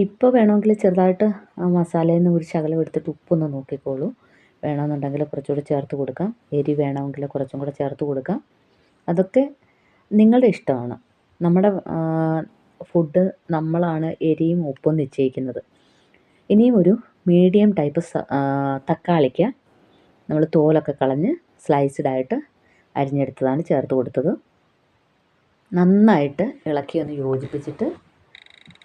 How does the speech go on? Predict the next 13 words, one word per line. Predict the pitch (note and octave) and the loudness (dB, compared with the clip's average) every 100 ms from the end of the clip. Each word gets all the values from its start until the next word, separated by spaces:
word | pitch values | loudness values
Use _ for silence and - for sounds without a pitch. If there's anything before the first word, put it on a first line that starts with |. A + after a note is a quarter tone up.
| E3+ | -2
ഒന്ന് | E3+ G3+ C4+ - - _ _ _ _ _ _ _ _ _ - | 2 0 -2 -10 -20 _ _ _ _ _ _ _ _ _ 0
ഉടഞ്ഞു | F3+ F3+ F#3 G#3 D#3 | 2 4 4 4 4
വരാൻ | C3+ C3 B2+ | 2 -2 -2
വേണ്ടി | C3+ C#4+ - _ _ _ _ _ _ _ _ _ - | -4 -6 -8 _ _ _ _ _ _ _ _ _ -14
നമുക്ക് | C#3 C3+ C3+ | -12 -6 -4
വെയിറ്റ് | B2 - | -4 -6
ചെയ്യാം. | A#2 - _ _ _ _ _ _ _ _ _ _ _ _ _ _ _ _ _ _ _ _ _ _ - | -8 -8 _ _ _ _ _ _ _ _ _ _ _ _ _ _ _ _ _ _ _ _ _ _ 2
ഇനി | G#3+ | 4
നമ്മളിതിനെ | G#3+ G#3+ G3+ G#3 G#3 _ _ - | 6 6 4 0 -2 _ _ -4
മൂടി | G3 G3+ A3+ G3+ | 0 4 6 6
വെക്കുകയാണ് | D3 D3 C3 C3+ | 4 0 -2 -4
ചെയ്യുന്നത് | C3+ C3+ D#3+ | -6 -6 -6
കേട്ടോ. | D#3 | -6